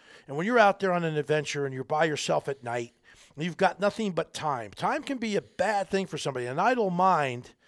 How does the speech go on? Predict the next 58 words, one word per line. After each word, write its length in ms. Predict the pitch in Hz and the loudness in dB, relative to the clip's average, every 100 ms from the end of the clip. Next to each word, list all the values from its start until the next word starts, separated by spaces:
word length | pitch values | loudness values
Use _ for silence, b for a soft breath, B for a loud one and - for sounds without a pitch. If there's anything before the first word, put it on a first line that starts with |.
| b b b b | b b b b
with, 260 | 170 156 - | -4 -4 -2
with 200 | 160 - | -4 -2
time 280 | 202 226 | 2 2
on 120 | 208 165 | 2 0
their 120 | 143 | -2
hand 380 | 170 170 151 - | 0 0 -2 -4
can 160 | 160 | -6
be 180 | 147 151 | -4 -2
a 100 | 139 | -2
very 440 | - - 214 190 | -4 2 4 4
bad 280 | 151 151 143 | 4 2 2
thing 180 | - 170 | -2 -6
for 140 | - 120 | -8 -12
people. 420 | 113 - - - B B B B | -14 -16 -20 -20 B B B B
And 100 | 147 | -2
so 160 | 196 | 0
if 80 | 180 | 2
you 120 | 254 | 4
haven't 280 | 311 262 214 | 4 4 0
settled 300 | - 220 185 | 2 0 0
the 80 | 160 | -6
demons 400 | - 214 190 147 | -4 -2 -2 -4
of 60 | 170 | -6
your 160 | 160 | -6
past 480 | - 170 151 147 - | -4 -2 -2 -4 -8
and 80 | 139 | -6
you're 100 | 208 | -6
sitting 260 | - 196 | -4 -4
around 200 | 156 165 | -2 -2
a 40 | 135 | -2
campfire, 640 | - 165 - 123 117 110 b b b | -4 -6 -2 -4 -4 -8 b b b
those 280 | 160 247 294 | 6 6 6
that 140 | 247 202 | 2 2
are 80 | 170 | 2
with 240 | 208 151 | 0 0
you 80 | 156 | -2
are 40 | |
gonna 160 | 156 165 | 0 2
have 140 | 156 | 2
to 100 | 131 | -2
deal 240 | 101 160 165 | -8 -4 -4
with 120 | - | 0
those 240 | 160 131 | -2 -2
demons 400 | - 147 139 - | -6 -6 -6 -10
too. 320 | - 127 95 _ b b b | -8 -8 -8 _ b b b
So 140 | 135 | 2
the 80 | 151 | 2
best 280 | 151 233 - | 4 2 0
thing 160 | 226 | -4
to 100 | 208 | -4
do 180 | 156 185 | -4 -4
is 100 | 151 - | -4 0
exercise 640 | 196 - 247 - 208 202 | -2 0 -8 0 2 2
those 180 | 175 170 | 0 -4
demons 360 | - 156 156 147 | -6 -6 -6 -4
that 180 | 139 - | -6 -6
you 120 | 131 | -8
have. 340 | 127 87 - | -8 -10 -16